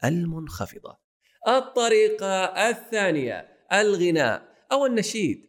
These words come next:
فحين تكون وحيدا في سيارتك وتستمع إلى المذياع، أو تكوني وحيدة في غرفتك تستمعين إلى الجديد في عالم الفن،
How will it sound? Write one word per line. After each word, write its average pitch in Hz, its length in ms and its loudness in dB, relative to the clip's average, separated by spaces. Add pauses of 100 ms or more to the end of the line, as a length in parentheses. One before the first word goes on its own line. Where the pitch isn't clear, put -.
(200)
فحين 143 340 -2
تكون 135 340 -4
وحيدا 127 460 -2
في 117 160 -10
سيارتك 104 600 -4 (180)
وتستمع 220 600 -2
إلى 180 180 -4
المذياع، 113 600 -2 (260)
أو 247 60 2
تكوني 277 460 -2
وحيدة 165 540 -4
في 151 160 -4
غرفتك 127 600 -8
تستمعين 107 540 -8
إلى 123 240 -8
الجديد 120 600 -2
في 107 160 -4
عالم 113 260 0
الفن، 113 420 -4